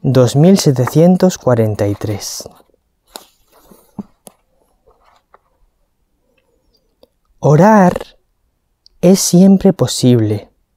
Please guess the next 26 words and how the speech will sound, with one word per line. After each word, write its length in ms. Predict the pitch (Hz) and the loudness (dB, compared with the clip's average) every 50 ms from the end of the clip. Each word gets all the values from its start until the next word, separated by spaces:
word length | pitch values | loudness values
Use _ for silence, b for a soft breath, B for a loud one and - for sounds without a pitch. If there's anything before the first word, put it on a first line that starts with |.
| _ _ _ _ _ _ _ _ _ _ _ _ _ _ _ _ _ _ _ _ _ _ _ _ _ _ _ _ _ _ _ _ _ _ _ _ | _ _ _ _ _ _ _ _ _ _ _ _ _ _ _ _ _ _ _ _ _ _ _ _ _ _ _ _ _ _ _ _ _ _ _ _
El 200 | - 139 127 - | -2 -2 -2 0
tiempo 340 | - 165 196 208 202 226 220 | 2 2 4 4 4 4 4
del 180 | 214 208 190 - | 4 2 2 2
cristiano 680 | 180 165 160 - - - 180 185 190 202 208 208 202 - | 2 0 0 0 0 0 2 2 4 4 4 2 2 0
es 220 | - 170 165 - - | -2 -2 -2 0 2
el 140 | 190 180 170 | 2 2 4
de 140 | 160 147 | 2 2
Cristo 420 | - - 175 190 185 - - 175 139 | 2 2 2 2 0 0 -2 0 0
resucitado, 920 | - 156 - - 147 - - 135 - - 196 202 165 127 113 117 127 - _ _ _ _ _ _ _ _ _ _ _ _ _ _ _ _ _ _ _ _ _ _ _ _ _ _ _ _ _ _ | 2 0 0 -2 -2 -2 -2 -2 0 0 0 2 2 0 -2 -2 -6 -12 _ _ _ _ _ _ _ _ _ _ _ _ _ _ _ _ _ _ _ _ _ _ _ _ _ _ _ _ _ _
que 120 | - 139 | -2 -2
está 240 | 135 - - 180 185 | -2 0 0 -2 -2
con 200 | - - 190 180 | 0 2 2 2
nosotros 680 | 175 170 - - 208 202 - 208 208 208 196 - - _ _ _ _ _ _ _ | 2 0 0 -2 -4 -2 -2 -2 -2 -2 -2 -6 -12 _ _ _ _ _ _ _
todos 500 | - 170 185 196 202 156 131 113 - - | 0 0 2 2 2 2 0 -2 -4 -6
los 200 | 117 107 - - | -10 -12 -12 -12
días. 680 | - 98 101 - - - - - - - - - _ _ _ _ _ _ _ _ _ _ _ _ _ _ _ _ _ _ _ _ _ _ _ _ _ _ _ _ _ - | -14 -14 -14 -14 -16 -18 -20 -20 -20 -20 -20 -20 _ _ _ _ _ _ _ _ _ _ _ _ _ _ _ _ _ _ _ _ _ _ _ _ _ _ _ _ _ -4
Por 180 | - 175 170 | -2 0 0
lo 100 | 190 190 | 0 0
tanto, 540 | - - 185 185 180 156 - 147 147 147 - - | 2 2 2 2 2 0 -2 -4 -6 -6 -6 -2
todos 240 | - 151 147 160 165 | 0 2 4 4 4
los 180 | 165 165 156 | 2 2 2
días 200 | 170 170 170 165 | 2 0 0 0
significa 500 | - 151 147 139 135 - - 170 - 156 | -2 -4 -4 -4 -4 -4 -6 -6 -4 -2
en 140 | 147 131 127 | -4 -2 -2
todo 260 | - 160 165 175 175 | 0 0 2 2 2
momento. 600 | 165 160 160 170 170 160 135 120 - - - - | 0 0 0 0 0 0 -2 -4 -6 -12 -16 -20